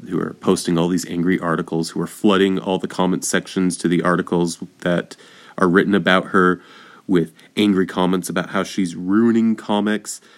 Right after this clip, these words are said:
may not actually be racist, they may not actually be sexist in real life.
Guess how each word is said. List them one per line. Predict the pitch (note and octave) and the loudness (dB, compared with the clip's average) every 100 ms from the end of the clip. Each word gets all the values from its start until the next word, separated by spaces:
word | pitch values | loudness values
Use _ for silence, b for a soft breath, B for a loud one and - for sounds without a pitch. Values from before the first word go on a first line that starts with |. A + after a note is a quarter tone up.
| b b b | b b b
may | F#2+ A2 | 0 2
not | A#2 | 2
actually | A#2 - B2 A#2 A#2 | -2 -2 0 2 0
be | A2 G#2+ G#2+ | 0 0 0
racist, | A2 A2+ A2 - A2+ - - | 0 0 -2 -2 -6 -6 -8
they | E2+ | -4
may | E2 | -2
not | G2+ A2 | -2 -2
actually | G#2+ - A#2 A2+ A2 | -4 -6 -4 0 0
be | F2 F#2+ G#2+ | 0 -2 -2
sexist | - G#2 - A2 - | -2 -4 -4 -6 -4
in | A2 | -2
real | G#2 A2 A2 | 0 2 0
life. | G2+ G#2 G#2+ | 0 0 -2